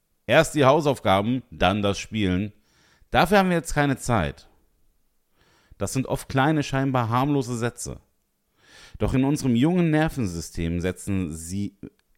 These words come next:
enorme Markierungen. Stempel, die sagen, „Wenn ich mich anpasse, bin ich sicher. Wenn ich mich zeige, riskiere ich Ablehnung.“ Ich möchte eine kurze Geschichte,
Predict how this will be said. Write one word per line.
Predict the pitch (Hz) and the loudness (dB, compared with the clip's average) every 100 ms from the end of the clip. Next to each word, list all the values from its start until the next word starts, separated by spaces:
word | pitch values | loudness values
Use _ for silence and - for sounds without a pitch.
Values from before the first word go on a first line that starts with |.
| - | -8
enorme | 92 92 95 95 98 | -2 0 2 2 0
Markierungen. | 90 78 - 87 71 67 64 - - _ _ - - | -2 -4 -6 -8 -6 -8 -12 -16 -20 _ _ -20 -20
Stempel, | - - 160 185 151 | -14 -2 0 2 0
die | 110 | 0
sagen, | 95 92 92 92 - - _ _ _ _ | 0 2 0 -2 -6 -10 _ _ _ _
„Wenn | - 107 151 | -8 -4 -2
ich | 135 | -2
mich | 120 - | -2 -4
anpasse, | - 160 113 95 - 92 | -4 -4 -4 -6 -6 -6
bin | 101 | -4
ich | 104 101 | -4 -4
sicher. | 135 - 76 80 - _ _ _ _ - - - | -6 -6 -8 -10 -16 _ _ _ _ -20 -20 -6
Wenn | 123 156 | -2 -2
ich | - | 0
mich | 113 - | -2 -2
zeige, | 127 123 151 98 95 104 - | 0 0 0 0 -2 -2 -6
riskiere | 107 - - 135 107 92 | -8 -8 -4 -2 0 -2
ich | 95 - 156 | -2 -4 -6
Ablehnung.“ | - 87 78 65 50 - - _ _ - _ _ _ _ _ _ _ _ - _ - _ _ _ _ | -6 -4 -4 -6 -12 -18 -20 _ _ -20 _ _ _ _ _ _ _ _ -20 _ -20 _ _ _ _
Ich | - | -4
möchte | 147 165 175 180 - | -2 0 0 -2 -2
eine | 98 | -6
kurze | 151 165 139 | -2 -4 -4
Geschichte, | 139 - 147 - 90 78 | -8 -6 -6 -4 -4 -4